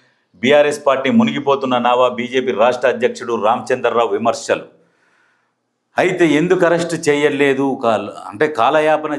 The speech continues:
చేస్తున్నారు అని చెప్పేసి బీజేపీ రాష్ట్ర అధ్యక్షులు రామచంద్రరావు గారు అంటున్నారు. రామచంద్రరావు అన్న, మీ దగ్గర కూడా వాళ్ళ కేసులు ఉన్నాయి. ఫార్ములా ఈ కార్ కావచ్చు, కాళేశ్వరానికి సంబంధించి కావచ్చు, ఈడీ ఎంటర్ అయింది. మరి మీరెందుకు అరెస్ట్ చేస్తలేరు? అది చెప్పాలి.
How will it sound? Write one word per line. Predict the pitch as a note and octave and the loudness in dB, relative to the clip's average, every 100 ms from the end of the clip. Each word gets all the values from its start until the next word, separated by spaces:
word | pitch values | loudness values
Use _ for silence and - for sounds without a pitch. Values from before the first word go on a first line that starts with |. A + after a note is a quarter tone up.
| C3+ | -6
చేస్తున్నారు | C3 C3 B2+ B2 | -6 -6 -4 -2
అని | A#2+ A2+ | -2 -4
చెప్పేసి | A2+ A#2 A2 D3+ D3+ A2+ | -6 -6 -6 -6 -6 -6
బీజేపీ | A2 A#2+ B2 B2 | -6 -2 -2 -2
రాష్ట్ర | F2+ A2+ A#2+ A#2+ | 0 0 0 -4
అధ్యక్షులు | A2 A2+ A2+ A2 | -4 -4 -6 -8
రామచంద్రరావు | G2+ G2+ A2 A#2 G#2+ G#2 G2+ G2 | -2 -2 -2 -8 -4 -2 0 -2
గారు | F#2+ | -4
అంటున్నారు. | E2+ F2 E2 - - _ _ _ _ _ _ _ | -8 -14 -16 -16 -20 _ _ _ _ _ _ _
రామచంద్రరావు | F#2+ C3 E3 - D#3 C#3 C3 B2 | 0 0 0 -2 -2 0 2 2
అన్న, | A2+ B2 | 2 -2
మీ | A2+ C3+ | -2 -2
దగ్గర | D3 C3+ C3 | 0 0 2
కూడా | B2 A#2+ | 2 0
వాళ్ళ | A2+ G#2 | 0 -2
కేసులు | - G2+ G#2+ - | -4 -6 -8 -10
ఉన్నాయి. | F2 D2 - | -20 -14 -2
ఫార్ములా | F#2+ A#2 A#2 | 0 0 -2
ఈ | G2+ G#2+ | -2 -4
కార్ | G2+ G#2+ | -2 -2
కావచ్చు, | G2+ G2 G2 F#2+ G2+ G2+ - _ _ F2+ | 0 -4 -4 -10 -14 -14 -16 _ _ -2
కాళేశ్వరానికి | G#2 A2+ A2+ G#2+ G2 | 0 0 0 -4 -4
సంబంధించి | G2+ G2 G2 F#2+ F#2+ | -10 -8 -10 -12 -8
కావచ్చు, | F#2 F#2 F#2+ - G2+ | -4 -4 -6 -10 -16
ఈడీ | F#2 G#2 A2 | -10 -6 -4
ఎంటర్ | G#2+ G2+ G2+ | -6 -6 -6
అయింది. | G2 F#2 G2 - _ _ - | -6 -6 -18 -20 _ _ -4
మరి | E3 | 0
మీరెందుకు | C3+ C#3 F#3 F3 E3+ E3+ D3+ | 2 2 4 4 4 4 2
అరెస్ట్ | C#3+ - | 0 -2
చేస్తలేరు? | C3 A#2 A#2 G#2+ A2+ | -2 -2 -2 0 0
అది | G#2 G#2+ | 0 -2
చెప్పాలి. | G#2 - F2 | -6 -4 -6